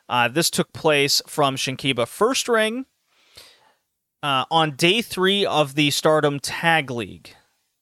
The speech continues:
Twenty-seven minutes, forty-six seconds. And before I give my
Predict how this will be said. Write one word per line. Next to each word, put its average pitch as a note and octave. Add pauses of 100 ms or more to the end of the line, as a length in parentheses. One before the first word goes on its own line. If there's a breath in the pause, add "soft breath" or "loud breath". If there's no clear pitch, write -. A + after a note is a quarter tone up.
(1080)
Twenty-seven G3
minutes, E3
forty-six E3
seconds. - (460)
And B2+
before F3
I E3+
give D3+
my C3+